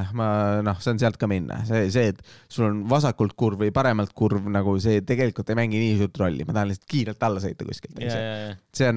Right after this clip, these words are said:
Speaker 1: äge. Äh, lisaks seal on kaks sauna ja mis mulle meeldib nende saunade juures on see, et, et nad on nagu meeste ja naiste saunad, vaata, eraldi.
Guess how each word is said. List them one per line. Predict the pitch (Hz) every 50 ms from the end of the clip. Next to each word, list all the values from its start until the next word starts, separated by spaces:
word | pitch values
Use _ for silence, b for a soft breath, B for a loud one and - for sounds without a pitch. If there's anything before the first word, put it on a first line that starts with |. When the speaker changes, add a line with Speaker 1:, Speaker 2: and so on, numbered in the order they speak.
| 113
Speaker 1:
äge. | 117 110 117 120 151 - b b b b b - -
Äh, | 104 104 107 104 104 104 101 101 104 107
lisaks | 120 143 160 170 147 - -
seal | 135 127
on | 123 131
kaks | 147 - - -
sauna | 139 147 156 139 120 113 110 - -
ja | 117 113 110 110 110 110 110
mis | 123 143 156 147
mulle | - 135 123 127
meeldib | 147 156 139 117 117 113
nende | 117 127 123 110 117
saunade | 127 131 120 110 107 107
juures | 101 104 101
on | 110 110
see, | 120 120 107
et, | 90 -
et | 98 92 101
nad | 104 101
on | 101 104 110 107
nagu | 104 107
meeste | 113 127 131 131 127 - - 107
ja | 101 101 107
naiste | 107 113 113 110 - 104 98
saunad, | 107 104 107 104 101 92 95 95
vaata, | 87 85 - - 98 98
eraldi. | 101 104 90 73 62 -